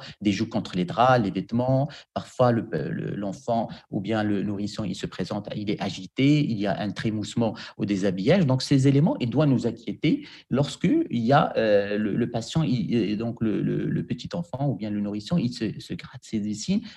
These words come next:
indirects du grattage. On, on va séparer, euh, l'évolution clinique, euh, surtout moins de deux ans.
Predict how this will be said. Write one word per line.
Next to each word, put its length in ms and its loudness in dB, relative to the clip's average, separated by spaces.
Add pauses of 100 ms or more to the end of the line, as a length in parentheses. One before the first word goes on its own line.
(120)
indirects 640 2
du 220 0
grattage. 520 -6 (1500)
On, 60 0
on 280 6
va 280 4
séparer, 720 4
euh, 420 -2
l'évolution 640 4
clinique, 580 0 (100)
euh, 200 -4
surtout 920 -4 (100)
moins 220 6
de 160 6
deux 260 4
ans. 220 0